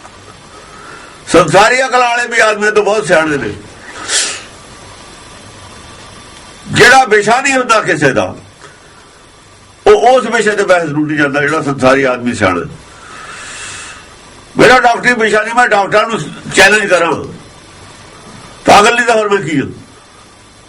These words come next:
ਵਕਾਲਤ ਮੇਰਾ ਵਿਸ਼ਾ ਨਹੀਂ, ਮੈਂ ਵਕੀਲਾਂ ਨੂੰ ਚੈਲੰਜ ਕਰਾਂ, ਪਾਗਲ ਨਹੀਂ ਤਾਂ ਹੋਰ ਮੈਂ ਕੀ ਹਾਂ? ਮੇਰਾ ਇੰਜੀਨੀਅਰਿੰਗ ਵਿਸ਼ਾ ਨਹੀਂ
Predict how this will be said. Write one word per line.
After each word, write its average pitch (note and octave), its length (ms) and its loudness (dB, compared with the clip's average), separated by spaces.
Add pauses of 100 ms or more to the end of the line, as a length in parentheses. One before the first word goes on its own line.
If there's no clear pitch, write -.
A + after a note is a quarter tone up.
(760)
ਵਕਾਲਤ A#3+ 500 2
ਮੇਰਾ B3 180 2
ਵਿਸ਼ਾ G#3+ 300 2
ਨਹੀਂ, A3 280 -8 (200)
ਮੈਂ G#3+ 120 6
ਵਕੀਲਾਂ G#3+ 360 2
ਨੂੰ A#3+ 140 -4
ਚੈਲੰਜ G#3+ 320 0
ਕਰਾਂ, G3+ 280 0 (840)
ਪਾਗਲ A3+ 300 4
ਨਹੀਂ B3+ 120 -2
ਤਾਂ A#3 80 2
ਹੋਰ G3+ 220 0
ਮੈਂ D#3+ 60 -4
ਕੀ C#3+ 220 -2
ਹਾਂ? G2+ 80 -4 (3250)
ਮੇਰਾ B3 260 6
ਇੰਜੀਨੀਅਰਿੰਗ B3 640 0
ਵਿਸ਼ਾ G#3 280 2
ਨਹੀਂ G#3 200 -4